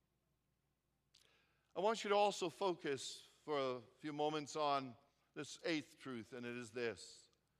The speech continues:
The Pentecostal power results in greater unity.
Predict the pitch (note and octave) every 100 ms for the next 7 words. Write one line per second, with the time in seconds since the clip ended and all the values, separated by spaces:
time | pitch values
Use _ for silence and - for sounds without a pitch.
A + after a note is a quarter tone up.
0 | _ _ _ _ _ C3 A#2 F#3 E3+ F#3
1 | F3 D#3 - D#3+ B2+ E3 D3+ C3 A2 F#2+
2 | E2 D2+ _ _ _ _ _ _ _ _
3 | G#2 G2 B2+ D3 A#2+ - - - - _
4 | _ _ _ _ A#2 G#2 F2 B2+ C3 A2+
5 | G#2 F2+ - _ _ _ G2 A2 A#2+ G2+
6 | - - E2